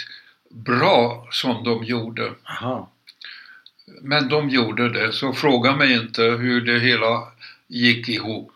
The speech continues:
Speaker 2: Men levde ni gott på de här två verksamheterna?
Speaker 1: Ja, från barndomen kommer jag inte ihåg att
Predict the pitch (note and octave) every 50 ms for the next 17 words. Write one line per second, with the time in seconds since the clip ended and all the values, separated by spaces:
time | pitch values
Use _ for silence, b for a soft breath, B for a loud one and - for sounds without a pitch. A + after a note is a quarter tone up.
0 | B B B B B C3+ B2 B2+ C3 C3 A#2+ A2 G#2+ A#2+ A2+ A2 A2 A#2 D#3 F#3
1 | F#3 F#3+ - - - - - - - E3+ F3 F3 E3+ D#3+ D3 C3+ B2 A#2 A#2+ -
2 | - A#2 A2 G#2+ G#2 G#2 G#2 - - G#2+ G#2 G2+ F#2+ - - - - A#2 A#2+ A#2+
3 | - - - - - _ _ - - - - - D#3+ - C3+ C3+ B2 B2 - C#3
4 | B2 B2 B2 E3 D#3+ C3+ C3 B2+ B2 D3 F#3+ G3 F3 C#3 B2 A#2 A#2 - C#3+ C3+
5 | B2+ B2+ C3 C3+ C3+ C#3 D3+ D3+ - - _ - - E3+ D#3 C3 B2 C#3+ C#3+ C#3+
6 | C#3 C#3+ D3 C3 A#2+ A#2+ A#2+ B2 B2+ C3+ C3 B2 A#2 A#2 A#2+